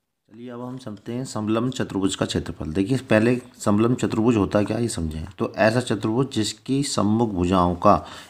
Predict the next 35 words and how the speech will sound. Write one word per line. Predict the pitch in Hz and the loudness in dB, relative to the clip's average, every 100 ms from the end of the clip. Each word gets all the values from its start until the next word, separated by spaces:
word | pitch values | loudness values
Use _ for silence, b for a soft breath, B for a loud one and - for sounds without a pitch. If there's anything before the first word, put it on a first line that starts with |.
| B - | B 0
एक | 117 143 143 - - | 4 4 2 -4 0
पेयर | 95 92 82 85 - _ _ _ _ _ _ _ _ | 2 2 0 -6 -20 _ _ _ _ _ _ _ _
समांतर | - 98 95 85 82 | -2 2 2 2 -2
हो, | 78 85 - B - | -4 -6 -12 B -2
बाकी | 95 101 135 131 | 0 2 2 2
जो | 131 139 | 4 4
शेष | - 117 123 | 4 4 4
दो | 107 123 | 4 4
जो | 120 123 | 6 4
भुजाएं | 87 92 92 | 4 2 2
हैं | 104 | 2
वो | 123 - | -2 -4
कैसी | 98 92 - | -4 -4 -2
ही | 95 101 | -2 0
हों, | 85 71 - B B B B - | -2 -4 -10 B B B B -12
तो | 98 - - | -12 -10 -6
उस | 131 - | -6 -2
चतुर्भुज | 113 - 101 101 | -4 -2 -2 -2
को | - 120 | -2 -2
हम | 107 107 | 0 -2
समलंब | 107 95 95 110 110 | -2 -2 2 2 0
चतुर्भुज | 101 98 98 165 - - - | -4 -2 0 0 -4 -16 -10
कहते | 85 - 82 | -8 -8 -10
हैं। | 78 - B B | -10 -12 B B
तो | |
इस | 113 - | -6 2
टाइप | 104 98 | 2 2
पर | 117 | 0
देखिए | 110 117 131 | -2 0 2
ये | 117 | 2
जो | 117 131 | 2 2
साइड | - 90 90 | 2 0 0
है | 110 | 2
ये | 107 98 | 2 4
वाली, | 90 104 | 2 0